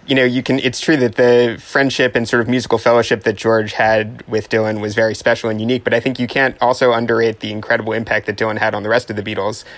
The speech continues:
If you look at John Lennon's songwriting before nineteen sixty-four when he heard and met Bob Dylan and afterward, and it's like a, a huge transformation in the, the kinds of subjects he was writing about and the way that he wrote about them.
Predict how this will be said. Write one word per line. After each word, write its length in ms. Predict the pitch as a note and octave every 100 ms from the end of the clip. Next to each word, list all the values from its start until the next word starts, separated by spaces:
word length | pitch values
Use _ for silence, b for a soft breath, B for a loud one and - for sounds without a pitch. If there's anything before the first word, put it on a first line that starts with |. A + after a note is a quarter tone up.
| B B
If 80 | C3
you 60 |
look 140 | C#3 B2
at 80 |
John 180 | A#2 B2
Lennon's 280 | B2 A#2+ A2+
songwriting 680 | B2+ A#2+ A#2+ A#2 A2+ A2 A#2 -
before 340 | A2+ - C3
nineteen 300 | B2+ A#2+ A#2+
sixty-four 520 | A#2 - A2+ A#2+ A#2
when 120 | A2+ A2+
he 80 |
heard 300 | A2+ A#2 A2
and 100 | G#2+
met 220 | A2 A2 - _ -
Bob 200 | A#2 A2+
Dylan 260 | A2+ G#2+
and 120 | G#2 G2+
afterward, 360 | A#2+ A#2 G#2+
and 120 | G#2
it's 100 | G#2
like 180 | A2 A2
a, 260 | G#2+ G#2 G#2+
a 20 |
huge 320 | G#2+ B2 A2
transformation 580 | - G#2+ - G#2+ G#2+ A2
in 120 | G2+
the, 200 | G2+ G2+
the 100 | -
kinds 200 | G#2 G#2+
of 80 | G#2
subjects 320 | - G#2+ A2
he 60 | -
was 140 | G#2
writing 200 | A2 G#2
about 240 | G#2 G#2 G2+
and 100 | G2+
the 60 |
way 140 | G2+ G#2
that 140 | F#2+
he 80 | -
wrote 180 | G#2 G#2+
about 180 | G2+ G#2
them. 260 | G2+ B2+